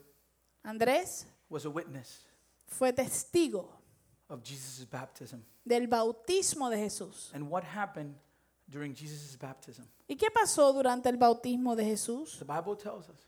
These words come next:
Speaker 1: Nos dice la Biblia
Speaker 2: that the heavens were opened.
Speaker 1: que los cielos fueron abri-, abiertos,
Speaker 2: The Holy Spirit came upon him.
Speaker 1: que el Espíritu Santo vino sobre él
Speaker 2: And there was a voice heard from heaven
Speaker 1: y que se escuchó una voz desde el cielo
Speaker 2: where God says,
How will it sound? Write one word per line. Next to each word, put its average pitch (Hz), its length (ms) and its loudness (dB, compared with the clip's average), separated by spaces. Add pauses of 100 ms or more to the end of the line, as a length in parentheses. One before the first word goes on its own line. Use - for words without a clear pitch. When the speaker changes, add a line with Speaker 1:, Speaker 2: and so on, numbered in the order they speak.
Speaker 1:
Nos 220 120 -8
dice 233 240 -2
la 247 120 0
Biblia 269 380 0
Speaker 2:
that - 80 -14
the 127 60 -10
heavens 156 360 -10
were 147 120 -12
opened. 139 300 -16 (160)
Speaker 1:
que 247 100 4
los 233 180 4
cielos 320 540 4
fueron 285 300 0
abri-, 254 400 4
abiertos, 233 760 0
Speaker 2:
The 151 60 -14
Holy 165 240 -6
Spirit 165 300 -10
came 165 180 -10
upon 151 340 -10
him. 208 520 -8
Speaker 1:
que 247 100 0
el 254 60 4
Espíritu 269 400 4
Santo 262 260 8
vino 254 220 6
sobre 277 520 4
él 370 80 6 (840)
Speaker 2:
And 147 80 -8
there 151 100 -4
was 147 120 -6
a 147 60 -6
voice 156 440 -6
heard 147 140 -10
from 151 180 -18
heaven 127 320 -18
Speaker 1:
y 262 100 -4
que 262 160 6
se 302 140 10
escuchó 359 920 8
una 349 280 2
voz 311 380 6
desde 254 280 4
el 240 120 4
cielo 202 460 -2
Speaker 2:
where 135 160 -10
God 139 280 -10
says, 113 220 -18